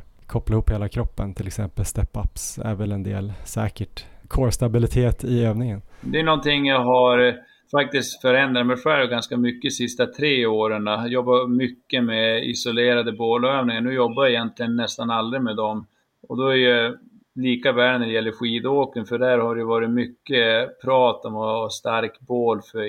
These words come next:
Speaker 2: i stakningen. Men, eh, jag jobbar ju mer och mer med komplexa övningar där egentligen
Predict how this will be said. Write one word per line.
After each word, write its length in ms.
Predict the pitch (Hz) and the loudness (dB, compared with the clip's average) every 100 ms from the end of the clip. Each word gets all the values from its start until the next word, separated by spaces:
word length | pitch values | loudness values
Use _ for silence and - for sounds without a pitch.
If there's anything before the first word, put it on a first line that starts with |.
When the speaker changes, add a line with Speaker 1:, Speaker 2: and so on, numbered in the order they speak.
| 113 | -6
Speaker 2:
i 60 | 110 | -8
stakningen. 840 | - 113 107 104 135 123 110 98 _ _ _ - | -4 0 0 -2 -4 -2 -2 -6 _ _ _ -8
Men, 460 | - 123 120 120 | 0 4 4 4
eh, 380 | 120 120 120 117 123 - _ | 4 4 4 2 -2 -10 _
jag 200 | 135 131 | 0 2
jobbar 280 | 131 120 123 | 4 2 2
ju 100 | 123 | 2
mer 260 | 123 127 120 | 2 2 2
och 80 | 110 | 0
mer 160 | 110 | -2
med 160 | 113 107 | -2 -4
komplexa 520 | 104 101 113 107 - | -6 -4 -4 -2 -2
övningar 440 | 107 107 117 120 110 | 0 0 0 0 0
där 100 | 110 | 0
egentligen 720 | 113 123 123 123 107 101 | 2 2 0 -2 -2 -2